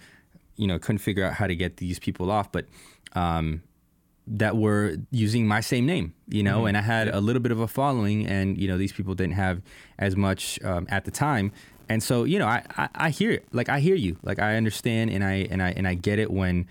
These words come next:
Speaker 1: somebody starts using a similar name or the same exact name. Obviously, that's a, that's a no-go zone. Um, so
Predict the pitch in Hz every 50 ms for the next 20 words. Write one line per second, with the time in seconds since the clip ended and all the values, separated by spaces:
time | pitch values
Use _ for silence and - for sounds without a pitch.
0 | - - - - - _ - 110 104 101 104 - - 113 98 - - 107 98 95
1 | 95 95 98 - 98 101 104 - - - 107 104 101 98 95 92 92 90 92 92
2 | 92 90 - 85 87 90 87 87 85 85 - - - 135 123 117 104 92 90 101
3 | 98 92 - 95 90 85 90 95 95 87 - 95 90 87 - - 87 82 80 85
4 | 82 - - 85 85 90 92 90 90 87 87 85 87 85 85 85 85 85 - -
5 | - - - - - - - - - - - - - 90 95 92 90 90 87 87
6 | 80 - - - 120 107 107 -